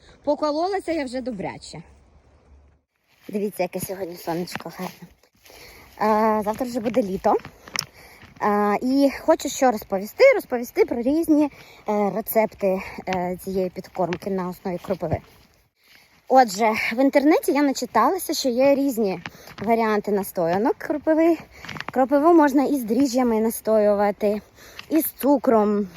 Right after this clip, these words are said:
От. Я навіть чула про бананові, а, шкірочки. Але я планую ось цей пакетик кропиви втовкати в велике,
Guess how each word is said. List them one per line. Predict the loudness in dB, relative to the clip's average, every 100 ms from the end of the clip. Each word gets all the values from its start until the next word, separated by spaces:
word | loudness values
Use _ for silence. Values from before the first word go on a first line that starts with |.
| -20 -20 -20 -20 -20 -20 _ _ _ -18 -6
От. | 2 2 0 -8 -16 -10 -2
Я | 2
навіть | 2 2 0
чула | 2 2
про | 2 2 4 4 4
бананові, | 2 2 2 2 2 4 4 0 -6
а, | -4 -2 -2 -4 -10 -20 -16
шкірочки. | -12 -4 -2 -2 -4 -2 -2 -2 -12 -20 -20 -20 -4
Але | 4 4
я | 6 4 4
планую | 4 4 4 4 2
ось | 0
цей | 0 2 2 -2 -18 _ _ _ _ -10
пакетик | -4 -4 -4 -2
кропиви | -2 0 0 2 2 0 -10 -16 -16 -16 -20 -20 -20 -16
втовкати | 2 2 4 6 6 6 4
в | 4
велике, | 4 4 6 6 4